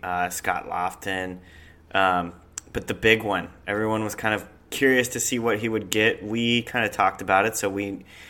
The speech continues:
we kinda had that feeling that he wouldn't get a long-term contract,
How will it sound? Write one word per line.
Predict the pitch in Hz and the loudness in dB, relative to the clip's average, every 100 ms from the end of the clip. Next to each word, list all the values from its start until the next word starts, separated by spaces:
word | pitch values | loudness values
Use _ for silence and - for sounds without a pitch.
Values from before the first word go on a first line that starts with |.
| - - | -12 -4
we | 127 | -4
kinda | - 143 156 | 2 2 4
had | 151 | 2
that | 131 107 | 2 0
feeling | - - 123 123 123 | -2 -2 0 2 2
that | 113 92 | 0 -2
he | 104 | -4
wouldn't | 98 101 107 117 107 92 | -6 -2 0 0 -4 -4
get | 107 | 0
a | 104 | 0
long-term | 101 104 104 110 104 | 0 -2 -4 -6 -6
contract, | - 104 101 - 101 101 - | -4 -4 -2 0 0 0 -4